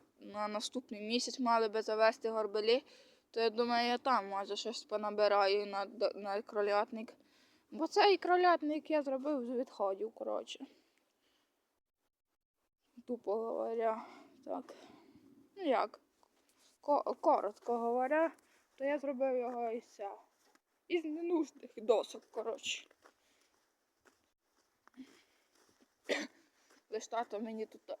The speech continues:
м, так неудачно прицеп припаркував. Ну, думаю, мені не составить труда. Тут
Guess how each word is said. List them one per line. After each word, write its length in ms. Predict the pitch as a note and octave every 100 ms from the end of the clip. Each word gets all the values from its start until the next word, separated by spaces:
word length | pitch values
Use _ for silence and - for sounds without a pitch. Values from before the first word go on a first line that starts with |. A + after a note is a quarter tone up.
| -
м, 180 | G#3+ A3
так 280 | - A#3 A#3+
неудачно 500 | A3+ A#3 A3+ - A#3
прицеп 380 | A3 - C4 -
припаркував. 720 | A#3+ - A#3 - A#3+ A#3 B3 _ _ _ _ _
Ну, 240 | - D5 A#4
думаю, 340 | G#4+ G#4 F#4+
мені 260 | F4 F4 F4+
не 160 | E4
составить 440 | C#4+ - D4 C#4+ -
труда. 360 | C4 C4+ C4 A#3+ _ - _ - B3
Тут 200 | C4+